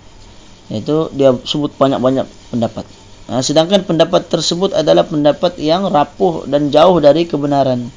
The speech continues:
kerana menyalahi konteks ayat dan bahasa. Eh, dia menyalahi, ha, kaitan ataupun,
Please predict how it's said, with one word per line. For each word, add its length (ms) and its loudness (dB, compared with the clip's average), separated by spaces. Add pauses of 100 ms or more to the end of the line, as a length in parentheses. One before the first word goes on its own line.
(380)
kerana 320 6
menyalahi 640 0
konteks 680 0
ayat 320 0
dan 240 0
bahasa. 400 -6 (320)
Eh, 80 -8
dia 160 -4
menyalahi, 640 0 (800)
ha, 220 -4 (1500)
kaitan 540 2
ataupun, 420 -4